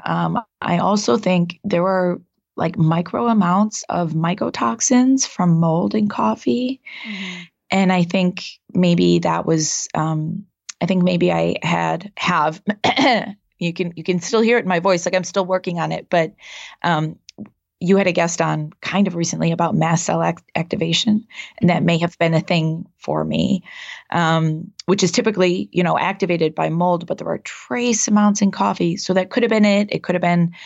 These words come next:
Speaker 1: um, yeah, I'm actually, I'm not sure. That seems the most likely thing to me. Also, of course, um, one of the, <laughs> one of the compounds in,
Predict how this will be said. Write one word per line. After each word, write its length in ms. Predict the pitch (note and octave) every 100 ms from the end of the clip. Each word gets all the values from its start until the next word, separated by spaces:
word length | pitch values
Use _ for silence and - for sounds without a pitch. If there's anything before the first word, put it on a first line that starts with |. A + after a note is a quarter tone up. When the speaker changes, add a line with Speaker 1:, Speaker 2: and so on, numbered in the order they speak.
| - - - - -
Speaker 1:
um, 460 | E3+ D#3+ D#3+ E3+ _ _ _
yeah, 180 | F3+ F#3+
I'm 200 | E3+ F3
actually, 300 | E3+ E3+ E3+
I'm 80 | D#3+
not 180 | E3 E3
sure. 420 | - E3 D#3 - -
That 380 | E3+ E3 E3 -
seems 300 | - E3+ E3+
the 80 |
most 240 | E3+ E3 -
likely 280 | E3 - D#3+
thing 200 | E3 D#3+
to 120 | E3+
me. 160 | E3+ D#3
Also, 480 | D#3 F3 - E3+
of 120 | D#3 -
course, 360 | F3 D#3+ - - - - - - -
um, 400 | E3 D#3 D3+ - _ _ _ - _ _ _ _
one 360 | - E3 E3+ E3
of 140 | F3
the, 140 | F#3+ F3+
<laughs> 220 | - G3
one 160 | F#3+
of 80 | F#3
the 80 | F3+
compounds 640 | F3 F#3+ G3+ G3 F3 E3+ - -
in, 580 | E3 D#3+ D#3+ D#3+ -